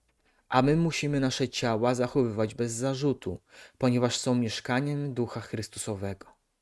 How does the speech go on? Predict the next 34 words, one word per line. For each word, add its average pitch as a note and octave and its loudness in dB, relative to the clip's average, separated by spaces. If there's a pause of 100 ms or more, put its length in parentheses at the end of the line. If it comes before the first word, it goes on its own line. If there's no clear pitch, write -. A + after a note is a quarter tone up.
(600)
Co - 0
ciekawe, E3+ 6
Paweł E3+ 2
na D#3+ 0
końcu D3 -2
pisze, C3 -2
że C3 0
mamy C3+ 2
wysławiać C3 -2
Boga C3 0
w - -12
ciele C3+ -2
i C#3+ -8
w C3+ -6
duchu, C3+ 2 (600)
czyli C3+ 2
mówi A#2 2
o D3 4
dwóch D#3+ 2
składnikach. - -8 (1400)
W - -20
piątym G3+ 8
rozdziale C#3 4
listu C#3+ -2
do C3+ 0
Galacjan, A2+ -2
wersety C3+ -2
od C3 0
dziewiętnastego B2 -2
do C3+ 0
dwudziestego A#2 -4
trzeciego, G#2 -6 (260)
Paweł A#2+ 0
pisze: A2 -4